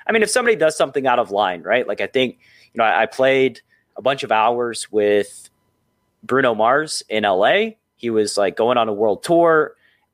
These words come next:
and stopped by the Commerce for a few weeks and played probably fifty or sixty hours. And, like, I, I think that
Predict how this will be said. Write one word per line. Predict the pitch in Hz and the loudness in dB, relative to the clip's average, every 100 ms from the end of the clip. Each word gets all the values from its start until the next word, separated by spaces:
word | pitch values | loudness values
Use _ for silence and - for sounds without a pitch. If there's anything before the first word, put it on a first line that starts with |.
| - | -6
and | 110 113 104 98 85 | -2 0 0 -4 -8
stopped | - - 127 - | -6 -2 -2 0
by | 117 | -2
the | 104 | -2
Commerce | 151 143 131 117 98 - | 0 0 2 -2 -2 -4
for | - 117 104 | -2 -2 -2
a | |
few | - 117 | 0 0
weeks | 156 170 - 113 | 2 0 -2 -6
and | 101 98 | -6 -6
played | - 113 107 | -2 0 0
probably | 107 110 101 | -2 -2 -2
fifty | 113 107 | -4 -4
or | 98 | -4
sixty | - - 87 | -4 -2 0
hours. | 104 131 117 101 - | 2 2 0 -4 -6
And, | 107 | -2
like, | 104 98 _ _ _ _ _ _ _ _ _ _ _ _ - | -2 -2 _ _ _ _ _ _ _ _ _ _ _ _ -2
I, | 151 - | -2 -2
I | |
think | 180 226 214 | -2 -2 2
that | 170 139 | 2 0